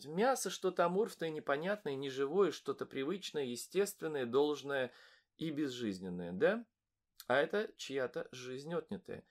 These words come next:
Это чья-то страшная боль, пролитая кровь. У животных, у которых есть, как и у вас, горлопанов, высшая нервная система, кровь, боль, страдания, чувства, у которых и есть страх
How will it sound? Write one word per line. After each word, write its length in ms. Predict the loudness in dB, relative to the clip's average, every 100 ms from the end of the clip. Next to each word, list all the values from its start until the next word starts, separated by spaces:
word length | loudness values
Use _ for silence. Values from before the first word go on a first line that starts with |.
| _ _
Это 220 | -6 -6
чья-то 380 | -6 0 0 0
страшная 560 | -2 2 2 2 -4 -6
боль, 320 | -4 -2 -2
пролитая 480 | -2 -2 -2 -2 -4
кровь. 520 | -2 0 0 -2 -10 _ _ _ _ _ _ -8
У 60 |
животных, 480 | -2 2 0 -2 -8
у 40 | -2
которых 340 | -2 0 -2
есть, 240 | -4 -4 0
как 220 | 0 2
и 20 |
у 100 | 4
вас, 220 | 4 4
горлопанов, 760 | 2 0 0 2 0 0 -4 _ _ _ _
высшая 520 | -4 -2 0 -2 -2
нервная 400 | 0 0 0 -2 -4
система, 720 | -6 -10 -8 -4 -2 -4 -10 _ _ _ _ _ _ _ _ -14
кровь, 480 | -2 2 2 0 -10 _
боль, 340 | -10 2 4 4
страдания, 720 | 2 0 2 2 0 -2 -6
чувства, 560 | -6 -8 -8 -10 -12 -12 _ _ _ _ -14
у 60 | -4
которых 480 | -2 2 2 0
и 40 | -4
есть 580 | -4 -6 -6 -10 -14 _ -16
страх 640 | -8 0 6 6 4 -8